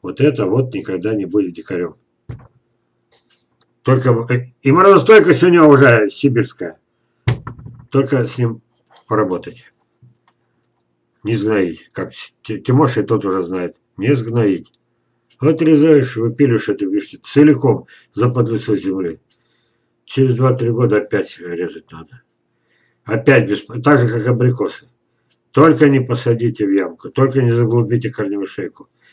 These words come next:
Невозможно! Невозможно уничтожить. Вы понимаете, это уже надо специально.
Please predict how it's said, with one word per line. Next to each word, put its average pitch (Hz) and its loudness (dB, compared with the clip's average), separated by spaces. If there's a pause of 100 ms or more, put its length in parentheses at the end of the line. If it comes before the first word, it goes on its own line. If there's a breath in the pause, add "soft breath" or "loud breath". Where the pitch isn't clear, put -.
(300 soft breath)
Невозможно! 151 4 (1500)
Невозможно 151 2
уничтожить. 117 0
Вы 98 -10
понимаете, 113 -2
это 107 -4
уже 104 -4
надо 107 -4
специально. 101 -6